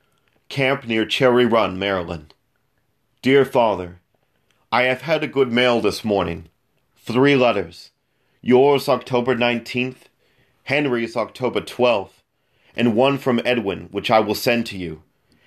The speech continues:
and a Freeman, September sixth, containing the Cayenne. It is a cold, stormy morning, a northeaster. Too cold to write a long letter, but we have got a good fire of rails in front of our tent,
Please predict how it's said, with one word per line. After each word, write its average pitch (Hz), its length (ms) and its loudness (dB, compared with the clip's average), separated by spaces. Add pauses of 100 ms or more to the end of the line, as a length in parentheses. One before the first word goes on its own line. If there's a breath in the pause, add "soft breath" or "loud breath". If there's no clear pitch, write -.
(140)
and 117 160 -2
a 120 60 2
Freeman, 110 720 -2
September 127 520 -2
sixth, - 560 -4 (280)
containing 123 420 -2
the 104 80 -4
Cayenne. 98 640 -4 (1200)
It 123 140 0
is 127 180 4
a 123 80 -2
cold, 135 500 0
stormy 127 520 2
morning, 107 480 0 (360)
a 104 60 0
northeaster. 123 920 2 (640)
Too 165 240 2
cold 151 360 0
to 127 120 -4
write 127 320 2
a 113 60 -4
long 110 280 -2
letter, 98 340 -2 (580)
but 117 80 0
we 139 200 0
have 143 220 0
got 127 220 0
a 110 60 -4
good 135 220 -2
fire 123 380 0
of 98 140 -4
rails 113 340 0
in 98 80 -6
front 113 240 0
of 95 80 -4
our 92 140 2
tent, 107 420 -6